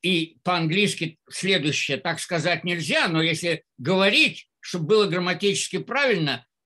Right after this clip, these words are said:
«buy that, that you find there». Там надо не «what», а «that». Это совсем другое слово. Просто по-русски, к несчастью нашему,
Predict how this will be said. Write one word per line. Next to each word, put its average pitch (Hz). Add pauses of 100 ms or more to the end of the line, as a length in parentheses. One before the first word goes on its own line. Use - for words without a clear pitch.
(140)
«buy 180 (380)
that, 214 (300)
that 127 (100)
you 170
find 151
there». 113 (1500)
Там 240
надо 233
не 214
«what», 202
а 160
«that». 170 (200)
Это 156
совсем 214
другое 233 (440)
слово. 226
Просто 185
по-русски, 214
к -
несчастью 175
нашему, 143